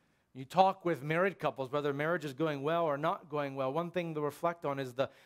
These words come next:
the wearying nature of continuing in marriage and in relationship, how relationships can be wearing, how that happens. You speak to somebody who is, wants to talk about their job and whether they've been at the same job for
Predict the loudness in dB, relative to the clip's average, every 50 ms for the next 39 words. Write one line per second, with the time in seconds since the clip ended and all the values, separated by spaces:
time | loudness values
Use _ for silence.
0 | -6 _ 0 0 0 -2 -4 -4 -4 -2 2 2 4 4 4 2 2 2 2 0
1 | 0 0 0 2 2 2 0 -2 -4 -4 -2 -2 -2 -2 -4 -6 -8 -8 -8 -4
2 | -2 -2 0 0 0 0 0 0 0 0 2 2 2 2 0 -2 -4 -4 -4 -4
3 | -2 -2 0 0 0 -2 -2 -4 -10 -16 -18 -18 -14 -4 0 0 0 0 -2 -8
4 | -20 -8 _ 0 2 2 2 2 0 -2 -2 -2 -2 -2 -4 0 0 0 2 0
5 | 0 0 0 0 0 -2 -4 -8 -14 -4 -2 0 2 2 2 2 0 0 -4 -6
6 | -12 _ _ _ _ -14 -12 -12 -12 -10 -6 -4 -4 -4 -4 -6 -12 -18 -20 _
7 | _ _ _ _ _ _ _ _ _ _ _ _ _ _ _ _ _ _ -20 -2
8 | 0 0 0 0 -2 -8 -2 0 2 4 4 4 4 4 2 2 2 2 2 4
9 | 4 2 2 0 -2 -8 -16 _ _ _ _ _ 0 0 0 0 -2 -6 0 2
10 | 2 2 4 4 2 2 2 2 2 0 0 2 2 2 4 4 6 4 4 2
11 | 2 2 2 0 2 2 0 0 0 0 0 0 -2 -4 -4 -2 -2 0 0 0
12 | 0 2 4 4 4 2 0 -2 -2 -4 -4